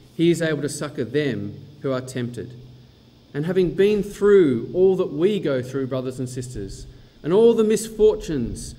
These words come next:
of the sorrow and pain that come upon Adam, brothers and sisters, he knows what it's like. And we have someone who has been touched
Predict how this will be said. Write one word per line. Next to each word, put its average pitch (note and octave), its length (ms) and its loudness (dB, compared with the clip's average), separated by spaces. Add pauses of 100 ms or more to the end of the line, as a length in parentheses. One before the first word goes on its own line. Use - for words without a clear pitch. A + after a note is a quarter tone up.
of D3+ 120 -6
the D#3+ 80 -2
sorrow A3 460 -2
and G3 140 -2
pain F#3 340 -4
that C#3 140 -6
come E3+ 160 -6
upon D#3 420 -6
Adam, A2+ 360 -6 (680)
brothers E3 260 -2
and D#3 80 -4
sisters, D3+ 520 -4
he F#3+ 220 -2
knows D#3+ 640 2
what D#3 140 -8
it's C#3 180 -10
like. A#2 260 -10 (640)
And D#3 120 -2
we F3+ 100 4
have F3 280 -4
someone F3+ 420 -2
who D3+ 120 -4
has D3 160 -2
been D3 300 -4
touched - 400 -10